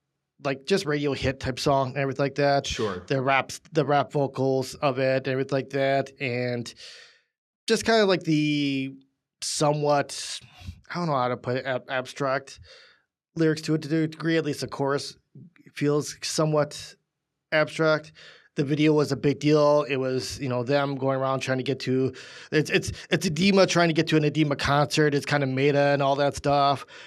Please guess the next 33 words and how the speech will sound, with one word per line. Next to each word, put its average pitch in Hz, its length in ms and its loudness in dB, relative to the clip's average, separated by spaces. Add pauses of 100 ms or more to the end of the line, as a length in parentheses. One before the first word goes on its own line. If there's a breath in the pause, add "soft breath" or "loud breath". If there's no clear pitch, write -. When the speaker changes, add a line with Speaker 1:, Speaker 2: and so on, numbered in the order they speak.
(220 loud breath)
Speaker 1:
And 147 180 2
then 143 340 -2
in 147 120 0
the 143 180 2
end, 147 140 2
it 139 140 -2
ends 139 260 0
up 139 180 2
they're, 131 260 0
they're 127 300 -2
talking 127 420 -2
to 120 120 -4
a 120 40 -6
couple 123 200 -6
of 127 60 -2
guys 127 260 -2
from 120 100 -6
Linkin 120 220 -4
Park 123 440 0
and 123 100 -2
everything 123 260 -6
like 120 140 -4
that. 123 300 -2
So 117 360 -4
what 123 200 -2 (220)
at 131 160 -2
the 131 80 -6
time 131 280 -4
they 131 120 -2
were 113 100 -6
touring 139 340 -4
with, 147 300 0 (440 loud breath)
so, 120 640 -2